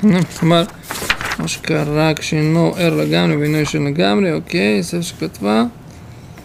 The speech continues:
М, и так вот Мегила ктува бы сам. За них маем сам арси, вцвоу загав. А, золотой, золотой краской. Сикра это красная краска.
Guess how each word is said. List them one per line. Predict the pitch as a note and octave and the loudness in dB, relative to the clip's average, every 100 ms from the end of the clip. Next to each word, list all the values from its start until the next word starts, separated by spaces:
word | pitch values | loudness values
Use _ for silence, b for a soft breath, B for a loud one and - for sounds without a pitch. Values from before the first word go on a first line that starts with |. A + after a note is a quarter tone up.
| B - - - - - | B -20 -20 -20 -6 2
М, | G#3 D#3+ D#3 D#3 D3+ D3+ - G3 | 4 6 6 6 4 2 0 0
и | F3 | 2
так | F#3 A3+ | 4 6
вот | F#3+ | 4
Мегила | F#3+ F3 E3 G3+ | 4 6 6 4
ктува | G3+ F#3+ | 4 4
бы | F3 D#3 | 6 4
сам. | - D#3+ C3 E3+ - - - - - | 4 2 0 -6 -14 -20 -20 -20 -8
За | F3 D#3 D#3 | -2 2 4
них | G#3 G3 | 4 4
маем | F3 G3+ G3+ | 4 6 4
сам | - - F#3+ E3+ | 4 2 4 2
арси, | D3 - A3+ - | 0 0 0 0
вцвоу | E3+ F#3+ G3+ F#3 | -2 4 6 6
загав. | C#3+ D3+ D3+ D#3 D#3+ | 6 4 6 4 4
А, | D#3 | 4
золотой, | C#3 D3+ E3 G3+ E3 | 4 4 4 0 2
золотой | D#3+ F3 F#3+ F3 | 4 4 4 4
краской. | C#3 C3+ - A3+ - B B B B B B B B | 2 2 -4 -14 -16 B B B B B B B B
Сикра | - - A3+ F#3+ D#3+ | 0 4 4 6 4
это | C#3 C#3+ | 4 0
красная | - D#3+ D3 D3+ D3+ | 2 4 4 2 -2
краска. | D3 D#3 D#3+ - G3+ | 2 2 2 0 -4